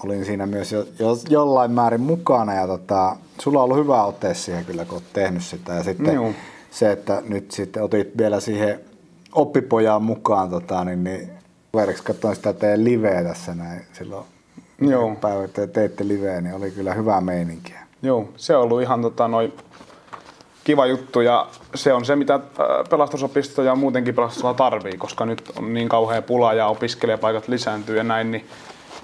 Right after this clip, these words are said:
Speaker 2: se on se juttu, mistä ne nuoret ja innokkaat pelastajat tavoitetaan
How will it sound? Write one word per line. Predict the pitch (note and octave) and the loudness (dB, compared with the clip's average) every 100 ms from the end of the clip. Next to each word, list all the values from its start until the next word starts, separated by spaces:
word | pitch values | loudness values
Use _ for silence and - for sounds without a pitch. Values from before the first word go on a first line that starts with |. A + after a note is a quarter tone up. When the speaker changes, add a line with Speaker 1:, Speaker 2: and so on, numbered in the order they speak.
| - | -12
Speaker 2:
se | - B2 | 0 2
on | |
se | A2+ | 2
juttu, | B2+ B2+ A#2+ | 0 0 -2
mistä | A2+ - - | -2 -2 -2
ne | B2+ | 2
nuoret | A#2+ A2+ G#2 - | 2 2 0 0
ja | G#2 G#2 - - - | 2 2 0 -10 -2
innokkaat | A#2+ A2+ - A2+ - | 0 0 0 -2 0
pelastajat | A2+ A2+ - A2 - | 0 2 0 -2 0
tavoitetaan | A#2 G#2+ E2 F2 F#2 F2+ | 2 2 -2 -6 -4 -4